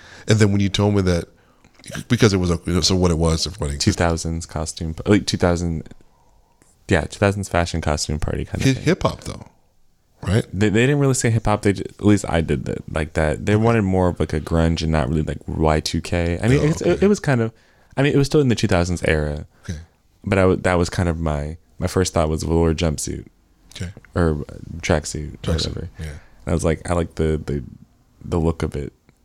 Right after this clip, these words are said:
Speaker 1: Yeah.
Speaker 2: But on a such short no-, notice, I had to pay, like, two hundred dollars for that. And I was like, "I don't wanna pay two hundred dollars for that." And we only ended up paying, like,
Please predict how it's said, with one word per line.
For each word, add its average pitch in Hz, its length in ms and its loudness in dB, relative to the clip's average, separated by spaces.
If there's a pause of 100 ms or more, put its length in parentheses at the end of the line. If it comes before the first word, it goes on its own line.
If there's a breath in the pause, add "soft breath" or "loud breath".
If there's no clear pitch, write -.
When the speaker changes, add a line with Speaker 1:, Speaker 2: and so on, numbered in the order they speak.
(300)
Speaker 1:
Yeah. 85 140 -10 (120)
Speaker 2:
But 85 200 2 (540)
on 87 240 0
a 76 40 -2
such - 240 -2
short - 260 0
no-, 82 200 -2
notice, 82 480 -2
I 80 40 -4
had 82 80 -10
to - 40 -10
pay, 85 140 -4
like, 78 200 -4
two 92 140 -4
hundred 80 200 -4
dollars 78 340 -2
for - 140 -8
that. 76 120 -6
And - 100 -12
I 82 40 -4
was 80 120 -8
like, 78 140 -10 (540 soft breath)
"I 294 100 -2
don't - 180 -6
wanna 120 180 0
pay 107 140 0
two 98 160 -4
hundred 82 200 -2
dollars 58 280 -8
for 85 120 -6
that." 76 160 -4
And 82 100 0
we 92 80 2
only 101 140 2
ended 80 140 0
up - 40 -10
paying, 80 220 -2
like, 71 180 -8